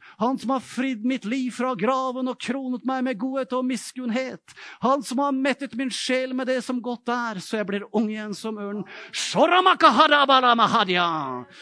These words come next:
Lomohoria shakaralamandi. Ser dere? Det er denne interaksjonen mellom ordet og ånden. Så taler du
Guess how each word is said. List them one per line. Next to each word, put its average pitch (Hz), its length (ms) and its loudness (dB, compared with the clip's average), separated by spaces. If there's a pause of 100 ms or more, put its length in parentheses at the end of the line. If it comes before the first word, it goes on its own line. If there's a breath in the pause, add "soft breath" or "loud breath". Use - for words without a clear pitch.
(160 loud breath)
Lomohoria 285 920 4
shakaralamandi. 165 1400 -2
Ser 202 280 -4
dere? 262 320 -8 (540 soft breath)
Det 156 100 -2
er 208 80 2
denne 208 180 -2
interaksjonen 220 920 -6
mellom 214 240 -6
ordet 226 340 -8
og - 140 -6
ånden. 226 360 -8 (300 loud breath)
Så 240 240 -2 (160)
taler 240 460 0
du 254 60 -8